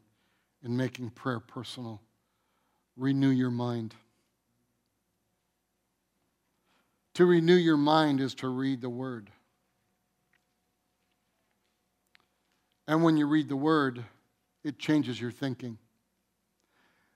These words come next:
That's why when I see people running to buy all the, all the toilet paper, paper towels, water, and everything because of fear,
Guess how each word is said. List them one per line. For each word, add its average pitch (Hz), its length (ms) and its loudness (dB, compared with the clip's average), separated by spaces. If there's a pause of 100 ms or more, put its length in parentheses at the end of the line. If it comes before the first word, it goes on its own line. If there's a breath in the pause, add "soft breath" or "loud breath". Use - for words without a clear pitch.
(300)
That's 170 260 6
why 175 220 8
when 165 180 6
I 160 100 4
see 170 200 2
people 165 360 -2
running 147 420 2
to 131 80 0
buy 143 280 4
all 139 220 4
the, 120 240 -4 (1080)
all 143 200 0
the 135 60 -2
toilet 151 400 2
paper, 147 340 0
paper 147 380 -4
towels, 139 560 2
water, 131 400 2
and 123 100 -2
everything 127 480 -4
because 117 380 -6
of 113 80 -14
fear, 131 480 -4